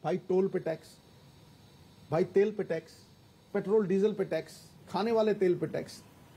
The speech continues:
नमक पे टैक्स, <coughs> तेल पे टैक्स। पचपन हजार करोड़ रुपया निन्यानवे परसेंट पंजाबी दे रहे हैं और बड़े अमीर सिर्फ दो सौ पच्चीस करोड़ डायरेक्ट टैक्स दे रहे हैं। इसे कहते हैं indirect tax।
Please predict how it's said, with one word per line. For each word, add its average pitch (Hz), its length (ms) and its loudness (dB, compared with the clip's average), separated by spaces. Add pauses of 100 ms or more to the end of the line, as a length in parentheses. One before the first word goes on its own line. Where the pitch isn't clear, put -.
(120)
नमक 196 240 4
पे 208 140 -2
टैक्स, - 380 -4 (480)
<coughs> - 500 -2
तेल 240 320 4
पे 220 120 -6
टैक्स। - 360 -10 (880)
पचपन 202 480 -2
हजार 156 380 0
करोड़ 131 240 2
रुपया 123 360 0
निन्यानवे 143 680 2
परसेंट - 420 -4
पंजाबी 120 360 0
दे 113 140 0
रहे 110 120 2
हैं 127 160 -2 (680)
और 127 80 2
बड़े 156 320 2
अमीर 151 300 -2
सिर्फ - 220 -4
दो 156 240 -2
सौ 180 140 0
पच्चीस 160 400 -4
करोड़ 131 280 2 (100)
डायरेक्ट 139 340 -2
टैक्स - 240 -6
दे 85 100 -6
रहे 76 100 -8
हैं। - 80 -12 (520)
इसे 170 140 0
कहते 175 220 0
हैं 190 160 0
indirect 135 500 0
tax। - 300 -16